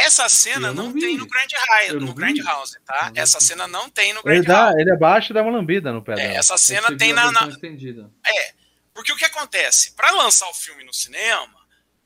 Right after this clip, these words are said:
Speaker 1: eles tinham que botar o coisa a mais, né? O que sobrou.
Speaker 3: É.
Speaker 1: Então eles tinham que chuchar mais diálogo, eles tinham que colocar essa cena lá da loja de conveniência que ela tá co-, cantando.
Speaker 3: Você não viu essa...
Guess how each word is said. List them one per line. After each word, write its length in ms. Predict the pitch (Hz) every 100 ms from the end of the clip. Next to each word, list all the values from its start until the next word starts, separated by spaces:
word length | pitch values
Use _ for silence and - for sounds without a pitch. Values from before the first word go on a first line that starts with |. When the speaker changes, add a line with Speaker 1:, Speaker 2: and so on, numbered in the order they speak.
| _ _ _
Speaker 1:
eles 240 | - 269 -
tinham 140 | 202
que 120 | -
botar 580 | 170 226 - 202 208 262
o 920 | 285 320 330 320 403 392 285 254 220 -
coisa 260 | 190 175
a 40 | 311
mais, 440 | 349 220 135 120
né? 160 | 165 202
O 60 |
que 120 | - -
sobrou. 460 | - 107 98 190 135 -
Speaker 3:
É. 40 | _ _ _
Speaker 1:
Então 200 | 151 151
eles 140 | 170 -
tinham 160 | 240 247
que 80 |
chuchar 360 | - 208 - 170
mais 160 | 143 147
diálogo, 760 | - 262 175 156 151 156 _ - - -
eles 240 | 220 -
tinham 140 | - 165
que 140 | -
colocar 320 | - 151 156
essa 200 | 156 175
cena 460 | 170 - 170 175 147
lá 160 | 147
da 120 | 151 131
loja 260 | 139 139
de 80 | -
conveniência 680 | 143 131 139 139 143 147 -
que 60 |
ela 120 | 131
tá 140 | 131 135
co-, 260 | _ _ _
cantando. 400 | 170 156 - -
Speaker 3:
Você 60 | 175
não 140 | 202
viu 100 | 196 370
essa... 460 | - 156 135 120